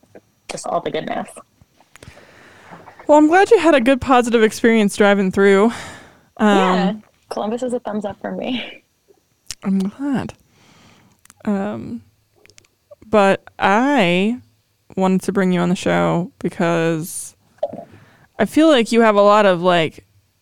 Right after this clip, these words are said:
Speaker 2: stories to tell. I didn't even know you were part of Glitter Cat at one point. So I
Speaker 1: Yeah.
Speaker 2: felt like I've had, um, we've had another person that was a barista that came on the show too.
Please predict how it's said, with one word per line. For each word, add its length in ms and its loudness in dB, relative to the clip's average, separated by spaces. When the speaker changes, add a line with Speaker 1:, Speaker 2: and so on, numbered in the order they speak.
Speaker 2:
stories 640 0
to 100 -2
tell. 520 -2
I 160 -2
didn't 160 0
even 140 -4
know 120 -2
you 100 -2
were 80 -4
part 220 -4
of 80 -12
Glitter 220 -6
Cat 320 -6
at 100 -10
one 200 -4
point. 360 -4
So 140 -2
I 100 4
Speaker 1:
Yeah. 120 0
Speaker 2:
felt 220 0
like 520 -4
I've 100 -4
had, 360 2
um, 440 -2
we've 160 -4
had 140 2
another 240 2
person 340 -2
that 100 -2
was 140 -8
a 40 -20
barista 280 -6
that 140 -6
came 200 -8
on 80 -4
the 60 -2
show 180 -4
too. 480 -4